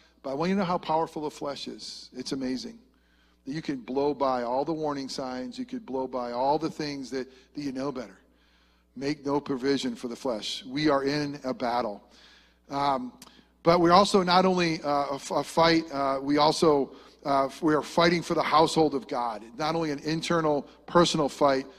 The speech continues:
but what really Paul is saying here is fight for the household of God, the church of the living God. That's what it's called in chapter three,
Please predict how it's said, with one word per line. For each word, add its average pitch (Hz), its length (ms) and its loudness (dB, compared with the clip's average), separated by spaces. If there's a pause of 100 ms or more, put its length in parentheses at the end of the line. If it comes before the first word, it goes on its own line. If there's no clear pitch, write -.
(140)
but 165 120 4
what 156 320 2
really 175 240 6
Paul 160 400 6
is 143 120 -2
saying 143 320 -2
here 147 160 -2
is 123 120 -2
fight 202 360 2
for 247 160 -2
the 240 100 2
household 185 500 4
of 160 140 0
God, 143 440 6 (220)
the 170 80 4
church 196 380 4
of 202 80 2
the 185 60 4
living 160 300 0
God. 127 280 0
That's 160 180 -4
what 226 80 2
it's 202 120 -4
called 175 560 2 (200)
in 160 100 -4
chapter 160 400 2
three, 165 540 -2